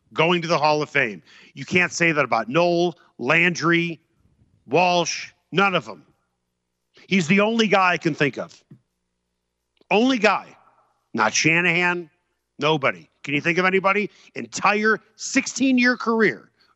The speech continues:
except for the final season, which Brees retired, with a Hall of Famer. And oh, by the way, if Brees was thirty-eight and New Orleans wasn't in salary cap hell,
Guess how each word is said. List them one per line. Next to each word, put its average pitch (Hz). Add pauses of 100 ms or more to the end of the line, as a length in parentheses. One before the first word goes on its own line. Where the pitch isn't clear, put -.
except 180
for 165
the 147
final 196
season, 156
which 147
Brees 165
retired, 127 (560)
with 165
a 170
Hall 156
of 143
Famer. 139
And 131
oh, 156
by 143
the 127
way, 120 (260)
if -
Brees 160
was 135
thirty-eight 139 (800)
and 127
New 131
Orleans 135
wasn't 131
in 117
salary 131
cap 127
hell, 135